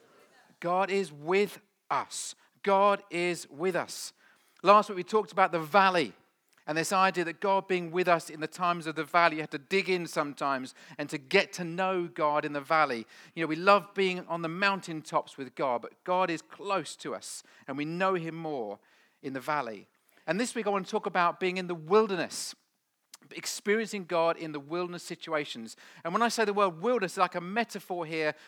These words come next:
for those seasons of your life which are like lengthy trials. They're like, "There is never an end to this thing I find myself in,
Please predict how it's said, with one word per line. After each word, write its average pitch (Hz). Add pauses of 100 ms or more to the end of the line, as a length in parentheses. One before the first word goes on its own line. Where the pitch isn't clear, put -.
for -
those 175
seasons 226
of 180
your 185
life 180 (380)
which 175
are 170
like 160
lengthy 175
trials. - (440)
They're 170
like, 180
"There 196
is 190
never 220
an 220
end 175
to 165
this -
thing 196
I 175
find 180
myself 151
in, 117